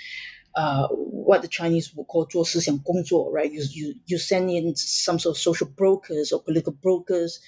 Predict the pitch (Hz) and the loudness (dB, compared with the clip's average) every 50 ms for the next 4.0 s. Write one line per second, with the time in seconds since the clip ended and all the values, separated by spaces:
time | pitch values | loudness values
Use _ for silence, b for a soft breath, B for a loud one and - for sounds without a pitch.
0 | B B B B B B B B _ 185 185 180 175 165 165 160 160 156 - - | B B B B B B B B _ 0 0 2 2 0 0 0 -2 -4 -8 -14
1 | - _ - - - - 202 180 165 165 - 170 165 143 139 143 175 170 - 170 | -14 _ -6 -6 -2 0 2 2 2 0 -2 -6 -6 -6 -2 -2 -2 -2 0 0
2 | 156 151 151 151 147 - - - - - 160 151 147 147 143 147 - - - - | 0 2 0 -2 -4 -4 -6 -6 -2 0 0 2 2 2 0 0 -2 -4 -6 -4
3 | - 165 151 160 165 147 151 151 147 151 147 - - - - 160 143 - - | -2 0 0 2 2 4 4 4 4 2 -2 -4 -2 2 4 4 4 4 0